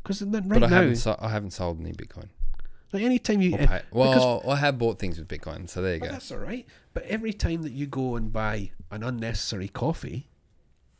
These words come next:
Speaker 1: which you do,
Speaker 2: Oh, yes,
Speaker 1: right?
Speaker 2: yes.
Speaker 1: Or an
Speaker 2: I thought
Speaker 1: unnecessary
Speaker 2: about that
Speaker 1: bottle of wine
Speaker 2: today.
Speaker 1: that you brought round here, or an un-, well, it wasn't unnecessary, it was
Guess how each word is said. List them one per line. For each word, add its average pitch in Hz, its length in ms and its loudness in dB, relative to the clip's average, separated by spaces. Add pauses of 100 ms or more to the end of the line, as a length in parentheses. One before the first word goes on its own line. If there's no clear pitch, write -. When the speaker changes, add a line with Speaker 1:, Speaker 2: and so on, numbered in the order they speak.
(220)
Speaker 1:
which 82 280 -10
you 85 120 -6
do, 107 400 0
Speaker 2:
Oh, 85 280 -6
yes, 82 180 -6
Speaker 1:
right? - 640 -2
Speaker 2:
yes. - 140 -8
Speaker 1:
Or 117 180 -6
an 113 80 -6
Speaker 2:
I 120 40 -6
thought 123 80 -4
Speaker 1:
unnecessary 117 360 4
Speaker 2:
about 101 100 6
that 123 60 10
Speaker 1:
bottle 113 140 4
of 110 60 4
wine 113 120 4
Speaker 2:
today. 92 80 0
Speaker 1:
that 110 80 -6
you 107 60 -6
brought 110 200 -10
round 98 260 -10
here, 117 360 -12
or 113 260 -8
an 110 160 -12
un-, 117 140 -8
well, 76 160 -12
it - 80 -18
wasn't - 240 -20
unnecessary, 69 460 -12
it 50 60 -20
was - 120 -20